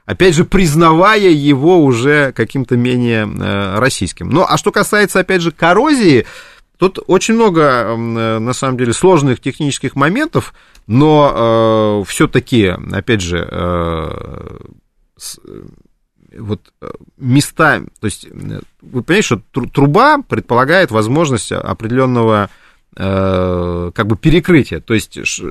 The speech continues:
это не значит, что сейчас весь Северный поток полностью по всей длине заполнен по всем ниткам водой, э, которая поражает, э, трубы.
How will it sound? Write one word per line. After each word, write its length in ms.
это 200
не 100
значит, 320
что 120
сейчас 420
весь 300
Северный 480
поток 420
полностью 520
по 120
всей 180
длине 440
заполнен 680
по 180
всем 240
ниткам 460
водой, 680
э, 220
которая 480
поражает, 720
э, 1000
трубы. 360